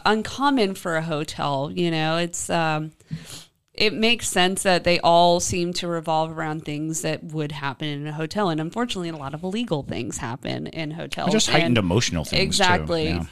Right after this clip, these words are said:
Speaker 1: Uh, because it's not your home. And so,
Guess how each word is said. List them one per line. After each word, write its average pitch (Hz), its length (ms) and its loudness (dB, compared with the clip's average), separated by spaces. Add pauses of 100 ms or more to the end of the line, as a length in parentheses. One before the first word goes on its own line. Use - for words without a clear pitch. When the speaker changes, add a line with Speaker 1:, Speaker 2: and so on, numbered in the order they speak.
(680)
Speaker 1:
Uh, 190 200 6
because 190 500 4
it's - 180 -2
not 160 240 2
your 185 120 0
home. 185 500 6
And 180 260 2
so, 160 460 2